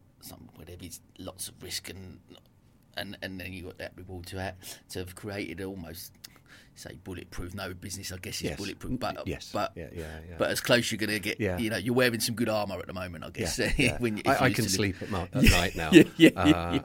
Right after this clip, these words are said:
Speaker 1: yeah.
Speaker 2: and I can shut my eyes and relax, and, and I can not turn up in, into the office
Speaker 1: Yeah.
Speaker 2: and know that the team are gonna look for it. But to get that has taken eleven
Speaker 1: Long
Speaker 2: years
Speaker 1: time.
Speaker 2: of hard graft.
Speaker 1: Yeah,
Speaker 2: You know,
Speaker 1: yeah,
Speaker 2: it
Speaker 1: yeah.
Speaker 2: did not happen overnight.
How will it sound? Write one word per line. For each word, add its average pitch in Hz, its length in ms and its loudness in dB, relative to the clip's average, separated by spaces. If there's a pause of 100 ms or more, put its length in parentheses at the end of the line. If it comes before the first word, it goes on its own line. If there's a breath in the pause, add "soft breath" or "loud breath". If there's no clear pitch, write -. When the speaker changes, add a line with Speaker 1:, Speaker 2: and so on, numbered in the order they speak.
Speaker 1:
yeah. - 180 -2
Speaker 2:
and 90 80 0
I 87 120 0
can 82 400 -4
shut - 280 -4
my 85 140 -4
eyes 80 380 -6
and 82 160 -6
relax, 80 580 -8 (100)
and, 87 380 -6
and 110 160 0
I 117 80 4
can 117 180 -2
not 117 200 -2
turn 110 220 -2
up 110 180 -6
in, 110 260 -6
into 117 260 -8
the 110 80 -2
office - 420 -10 (260 loud breath)
Speaker 1:
Yeah. 92 60 -4
Speaker 2:
and 101 120 2
know 101 240 2
that 101 180 -6
the 104 80 -4
team 101 440 -2
are 95 80 -6
gonna 101 180 -4
look 123 160 -6
for - 140 -8
it. 80 80 -8 (260 loud breath)
But 110 220 2 (800)
to 104 100 -2
get 123 240 0
that 120 240 -4
has 110 180 -6
taken 104 360 -8
eleven 104 340 -6
Speaker 1:
Long 95 80 -6
Speaker 2:
years 82 220 -6
Speaker 1:
time. 117 40 -12
Speaker 2:
of - 80 -16
hard 85 260 -10
graft. - 200 -8 (240)
Speaker 1:
Yeah, 90 60 -6
Speaker 2:
You 92 40 -6
know, 90 120 -6
Speaker 1:
yeah, 95 80 -4
Speaker 2:
it 92 80 -6
Speaker 1:
yeah. 90 40 -6
Speaker 2:
did 90 220 -8
not 101 180 -12
happen 98 320 -8
overnight. 95 560 -8